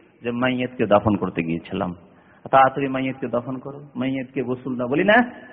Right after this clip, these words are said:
আহ, মাইয়াত, মাতা ইয়ামুতু থেকে মাইয়াত মানে মৃত, মত মানে মৃত্যু, আর মাইয়াত মানে মৃত। ইন্নাকা, নিশ্চয় আপনি মৃত, আপনি মরবেন।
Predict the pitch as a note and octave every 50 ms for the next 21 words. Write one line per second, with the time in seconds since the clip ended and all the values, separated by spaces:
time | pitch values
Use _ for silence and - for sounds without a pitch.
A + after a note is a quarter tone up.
0 | - - - - - - - _ _ - - - F#2+ G2 G2 G2 F#2+ F#2+ F#2+ F#2+
1 | F#2+ G2 G#2 A2 A2+ A2 A2 G#2+ G2 G2+ - - G#2 A2+ A#2+ B2 B2 B2 - B2
2 | B2 B2 A2+ A2 G#2+ A2+ A#2+ B2 A#2+ - B2+ G#2+ - B2 A#2 - A#2 G2+ G2+ G#2+
3 | A#2 A#2+ A#2 B2+ C#3+ C#3+ C#3+ - B2 A#2+ A2+ G#2 G2+ G#2 A2+ A2+ G2+ - - -
4 | - - - - - _ _ _ _ _ _ _ _ _ _ _ _ - A2+ C3
5 | C3+ C3+ C#3 C3+ C3+ C3 B2+ B2 C3 D3+ F3+ G3+ - - - - D#4+ D#4+ D#4+ D#4+
6 | - - - - - - - - - - G#2+ A#2+ C3 E3 G3+ - - A#2+ B2+ C#3
7 | C#3+ D3+ D#3 D3+ D3+ D3+ D#3 F#3+ A#3+ C#4 C#4 - - - - - - - - D#3
8 | F#3 A#3+ C4+ C4+ A3+ - - F3 C#3 A#2 G#2+ - - F#3 A3 A#3 A#3+ A#3+ A#3+ A#3+
9 | A#3 A3+ G#3+ G#3 G#3+ B3 C4+ B3 - - - - B3 A#3+ A#3 A#3 - F#3+ F#3 -
10 | - - G#3 G#3+ A3+ A3 G3+ G3 G3+ A3 F#3+ A3 - - D4+ D4 C#4 B3 G3+ D#3
11 | A2 F#2+ - - - - - - - - - - - - - C#3+ D3 D#3+ F3 G#3+
12 | A#3+ C4 C#4 C#4+ C#4 B3+